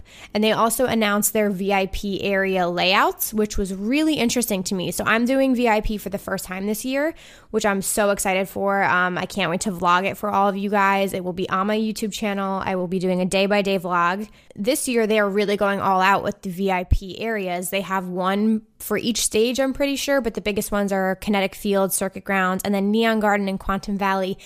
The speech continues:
have a connecting V I P area, and they sort of tease that Quantum Valley is gonna be some sort of mega structure, which is very exciting.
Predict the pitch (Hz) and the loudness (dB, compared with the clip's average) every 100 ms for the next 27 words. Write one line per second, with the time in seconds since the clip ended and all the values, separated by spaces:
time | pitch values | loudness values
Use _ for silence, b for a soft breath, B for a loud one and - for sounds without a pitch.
0 | B - 214 196 196 - 214 208 226 233 | B -4 -2 0 -2 -4 -2 0 0 -2
1 | - 214 196 190 B B B - 185 220 | -2 -2 -2 -6 B B B -10 0 2
2 | 208 208 214 196 - 240 277 254 202 196 | 2 0 0 -2 0 2 4 4 4 2
3 | - 208 202 190 - 202 202 - 226 214 | 2 -2 -2 -6 -6 -2 -2 -2 -4 -4
4 | - - 214 208 180 185 - 190 190 190 | -6 -4 -2 -2 -2 -4 -2 -2 0 0
5 | 185 185 185 175 190 185 185 - 185 196 | 2 2 0 -2 -2 0 0 -2 -2 -2
6 | 180 170 175 190 190 220 214 - 233 214 | -4 -2 -2 0 0 -2 -2 -2 0 0
7 | 180 180 175 170 170 202 196 196 - 180 | 0 -4 -4 -6 0 2 2 0 -4 -4
8 | 185 175 170 175 | -4 -2 -4 -8